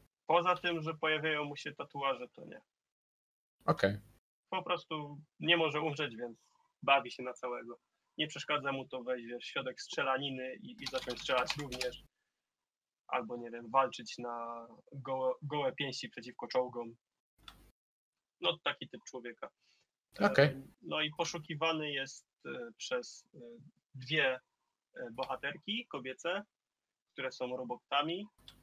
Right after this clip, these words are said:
Speaker 1: Jedna to jest Sam, czyli, e, samodzielny,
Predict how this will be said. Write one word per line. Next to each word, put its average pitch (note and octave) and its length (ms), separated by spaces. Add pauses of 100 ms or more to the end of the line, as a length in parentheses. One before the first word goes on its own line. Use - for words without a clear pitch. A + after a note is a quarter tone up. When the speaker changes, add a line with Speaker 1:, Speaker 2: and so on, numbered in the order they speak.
(160)
Speaker 1:
Jedna C3+ 280
to A#2+ 200
jest - 400
Sam, G#3+ 380 (760)
czyli, B2 480
e, B2 380 (600)
samodzielny, C#3 1040